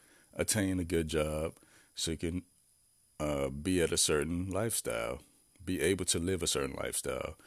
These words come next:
and just be blessed that you do have, uh, a job to go to,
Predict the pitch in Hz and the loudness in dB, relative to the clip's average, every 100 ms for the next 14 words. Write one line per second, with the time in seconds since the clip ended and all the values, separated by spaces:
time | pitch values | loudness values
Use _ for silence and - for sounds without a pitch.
0 | - - - - _ - 78 78 73 73 | -20 -20 -20 -20 _ 0 2 2 0 -4
1 | _ _ _ _ _ _ 90 92 95 98 | _ _ _ _ _ _ -2 0 2 2
2 | 87 98 95 90 - 92 107 101 71 - | 4 4 4 2 0 2 2 2 0 0
3 | 73 67 65 - _ _ - 71 73 67 | 0 2 -2 -6 _ _ -2 -2 2 2
4 | 58 57 - _ _ _ - 87 71 69 | 2 -2 -6 _ _ _ 0 2 2 -2
5 | 71 76 - - | -2 -4 -4 -8